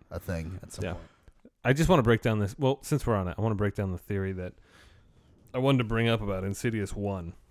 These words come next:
Speaker 2: Un, the first. Um, are we to believe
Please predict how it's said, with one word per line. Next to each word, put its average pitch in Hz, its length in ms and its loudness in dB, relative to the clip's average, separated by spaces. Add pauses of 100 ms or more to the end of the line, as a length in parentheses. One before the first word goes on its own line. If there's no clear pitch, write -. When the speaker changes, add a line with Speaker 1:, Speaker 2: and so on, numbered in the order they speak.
(540)
Speaker 2:
Un, 117 340 4 (300)
the 208 120 -10
first. - 420 -8 (1400)
Um, 113 500 2 (1700)
are 151 220 8
we 202 240 0
to - 160 0
believe 123 760 0